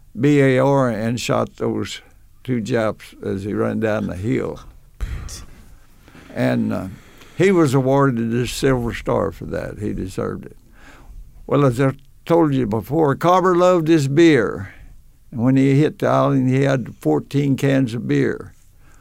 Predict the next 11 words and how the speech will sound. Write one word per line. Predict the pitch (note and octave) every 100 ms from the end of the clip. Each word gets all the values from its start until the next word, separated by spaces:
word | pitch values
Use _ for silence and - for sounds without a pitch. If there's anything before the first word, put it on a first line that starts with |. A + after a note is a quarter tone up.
| - -
Well, | - B2
on | C3+ C#3
that | C3 G#2+
night, | D3 D3 D3+ B2+ - -
ninth | G#2+ C3+ D3 C#3+ - - -
night | C3 C#3+ C#3 G#2+
left, | C3 D3 D#3+ B2+ G2+ - - - - - - - _ - - - _ - - - - - - -
on | C3 B2+
the | B2
ninth | C#3 D3+ D#3 C#3+ - - - - -
night, | C#3 D#3+ C#3 C3+